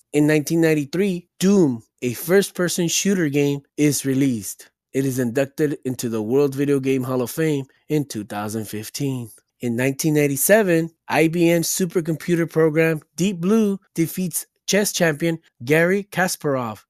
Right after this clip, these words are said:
in a match. Also in nineteen ninety-seven, Grand Theft Auto was released, or G T A.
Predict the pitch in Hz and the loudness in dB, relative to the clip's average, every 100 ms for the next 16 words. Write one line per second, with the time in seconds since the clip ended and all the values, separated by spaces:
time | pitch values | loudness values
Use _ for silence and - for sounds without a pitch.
0 | _ 120 120 113 104 95 - - - _ | _ -4 -2 -4 -6 -10 -14 -18 -18 _
1 | - 180 220 - 143 123 120 117 117 131 | 2 4 4 2 2 2 2 0 -4 -6
2 | 120 110 104 - 110 123 143 - _ - | -4 -4 -6 -6 -4 -4 -6 -8 _ -6
3 | 110 110 - 117 - 110 117 110 90 _ | -4 -4 -4 -6 -4 -4 -2 -4 -8 _
4 | - 107 104 101 95 87 - - - _ | -12 -10 -8 -6 -6 -10 -14 -18 -20 _
5 | - 113 101 - - 139 - 131 120 104 | -6 -4 -4 -10 -8 -6 -4 -6 -6 -8